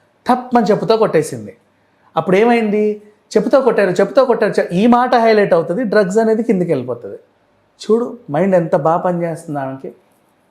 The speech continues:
రోబో కంటే స్పీడ్ అసలు. ఎంత డ్యామేజ్ని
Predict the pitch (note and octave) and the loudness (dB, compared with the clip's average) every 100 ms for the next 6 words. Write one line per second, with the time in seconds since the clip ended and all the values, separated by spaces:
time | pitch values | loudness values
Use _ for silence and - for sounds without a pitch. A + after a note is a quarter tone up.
0 | _ _ _ _ - D#3+ F#3+ G#3 G3+ G3 | _ _ _ _ -2 0 2 2 2 0
1 | G3+ - F3 D3 A#2 A2 G#2 _ _ _ | -2 0 0 0 -4 -12 -18 _ _ _
2 | _ _ _ - D3 D#3+ F3 G#3+ F3 F3+ | _ _ _ -10 -6 -4 0 2 4 2
3 | G3+ G#3+ F#3 G3 F#3 C4 C#4 | 2 -2 -2 -2 0 0 -2